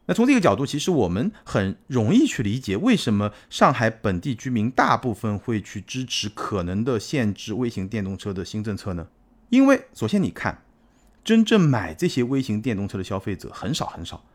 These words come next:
对吧？他们的数量就很少，他们的这个人群也很少。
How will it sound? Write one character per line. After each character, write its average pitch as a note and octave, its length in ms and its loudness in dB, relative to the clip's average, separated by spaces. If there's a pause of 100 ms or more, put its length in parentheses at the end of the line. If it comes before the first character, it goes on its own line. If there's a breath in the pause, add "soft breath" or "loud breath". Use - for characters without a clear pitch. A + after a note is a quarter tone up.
(220 soft breath)
对 C3 80 2
吧？ - 260 0
他 - 100 -4
们 G3 60 2
的 G3 60 4
数 F3+ 160 -2
量 B2 160 2
就 A2 140 -2
很 G2+ 260 -6
少， - 300 -2
他 C3 100 -4
们 D3 80 0
的 C3+ 80 -2
这 C3+ 140 -4
个 A2+ 60 -2
人 F#2+ 220 0
群 G2 220 -4
也 D#2 60 -10
很 E2+ 180 -10
少。 - 220 -10